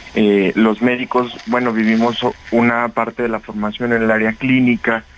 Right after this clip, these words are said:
y esto imposibilita que los reglamentos, pues, entren a ejecución, ya que, pues, los docentes muchas veces refieren que como ellos están en los hospitales,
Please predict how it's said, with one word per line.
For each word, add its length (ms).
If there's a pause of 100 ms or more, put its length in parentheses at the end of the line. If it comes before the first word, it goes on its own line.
(320)
y 120
esto 180
imposibilita 760
que 120
los 140
reglamentos, 880 (800)
pues, 200
entren 540 (180)
a 120
ejecución, 680 (540)
ya 180
que, 520 (240)
pues, 120
los 120
docentes 400
muchas 280
veces 380 (840)
refieren 460
que 140
como 340
ellos 240
están 280
en 80
los 120
hospitales, 640